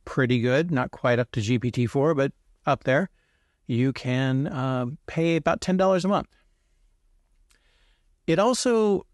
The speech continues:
sort of uses Markdown, which is a formatting language. So, for example, if I want to do a heading, I just type in a pound sign. And if I want to do a, uh, drop,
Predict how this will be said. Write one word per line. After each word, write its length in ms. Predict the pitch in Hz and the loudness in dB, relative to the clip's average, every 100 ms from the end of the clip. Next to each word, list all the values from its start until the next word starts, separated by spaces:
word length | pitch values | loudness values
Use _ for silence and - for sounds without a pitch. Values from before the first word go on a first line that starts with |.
| - | -10
sort 460 | - - 175 214 | -6 -4 0 0
of 160 | 269 233 | 0 2
uses 400 | 254 254 247 226 | 2 2 0 2
Markdown, 680 | 202 202 214 - 233 240 | 2 2 0 0 2 2
which 140 | 214 147 | 2 0
is 120 | 127 | 0
a 280 | 127 117 107 | 0 0 -2
formatting 500 | - 156 165 160 175 | -2 0 2 0 0
language. 480 | 160 170 185 190 - | 0 0 0 -2 -4
So, 220 | - 113 | -2 -2
for 160 | - | 0
example, 360 | 117 123 117 135 | -2 0 -2 -2
if 100 | 113 | -2
I 80 | 120 | 0
want 160 | 123 117 | 0 0
to 80 | |
do 180 | 107 120 | 0 2
a 140 | 117 101 | 2 0
heading, 440 | 104 120 127 147 | 0 0 2 2
I 120 | 117 | 0
just 240 | 104 117 - | -2 -6 -2
type 260 | 117 107 | -2 0
in 140 | 117 110 | 0 2
a 200 | 107 113 _ _ _ - | 0 -4 _ _ _ -8
pound 340 | - 123 127 | -2 0 2
sign. 340 | 139 147 185 214 - _ _ _ _ _ | 2 2 2 0 -6 _ _ _ _ _
And 380 | - 117 113 113 | -2 0 2 0
if 160 | 104 | 0
I 80 | 113 | 0
want 220 | 110 110 | 0 2
to 60 | 110 | 0
do 360 | 101 113 110 - | 0 0 0 0
a, 460 | 113 113 110 110 | 0 0 0 -2
uh, 240 | 120 117 110 | -4 -4 -2
drop, 260 | 127 131 | 0 -2